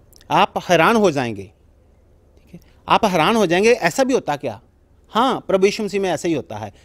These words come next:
क्योंकि प्रभु यीशु मसीह के नाम में सब कुछ हो सकता है। ठीक है, तो, आ, हमारे बीच में, आ,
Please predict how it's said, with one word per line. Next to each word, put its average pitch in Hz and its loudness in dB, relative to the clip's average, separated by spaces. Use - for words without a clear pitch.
क्योंकि 180 0
प्रभु 185 2
यीशु 214 0
मसीह 208 -4
के 196 2
नाम 165 2
में 196 0
सब 214 -2
कुछ 196 -6
हो 143 -4
सकता - -18
है। - -20
ठीक - -20
है, 185 -6
तो, 175 4
आ, 151 0
हमारे 165 2
बीच 170 0
में, 147 0
आ, 120 -6